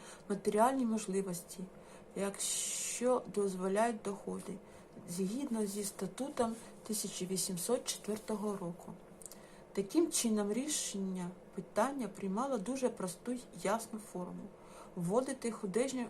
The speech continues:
художнє виховання треба там, де вчаться діти багатих батьків.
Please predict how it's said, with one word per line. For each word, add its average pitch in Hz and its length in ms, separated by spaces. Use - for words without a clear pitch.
художнє 214 720
виховання 190 720
треба 196 280
там, 233 280
де 196 80
вчаться 247 480
діти 214 420
багатих 185 520
батьків. - 880